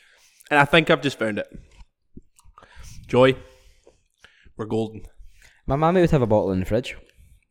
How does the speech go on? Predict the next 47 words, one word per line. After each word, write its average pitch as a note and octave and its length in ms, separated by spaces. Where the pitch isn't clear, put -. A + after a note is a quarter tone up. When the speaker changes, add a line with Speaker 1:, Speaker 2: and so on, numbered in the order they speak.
Speaker 1:
Just - 160
all C#3+ 180
the C#3 140
time? A#3 180
Speaker 2:
Not - 140
all B2 200
the G#2+ 120
time, E2 300
but, A#2+ 120
like, A#2+ 100
Speaker 1:
Yeah. A#2 60
Speaker 2:
whenever C3+ 220
she G#2+ 80
had A2 300
one, B2 200
it G2 140
was F2+ 120
in F#2+ 140
the E2+ 60
fridge. F2 360
Speaker 1:
Yeah. E3 220
Speaker 2:
If C3 80
she D3 80
put F3 120
it F3 40
in C3+ 60
a A2 60
glass, G#2 340
though, G2 140
she F#2+ 140
was G2+ 220
classy. F2 480
Speaker 1:
<coughs> - 80
I - 200
don't A3+ 140
think F3 140
I've C#3 200
ever D#3+ 220
seen E3 220
anybody C#3+ 560
drink D#3 240
Buckfast C#3+ 680
out C3+ 120
of C#3 100
not B2 260
the A2+ 80
bottle. G#2+ 380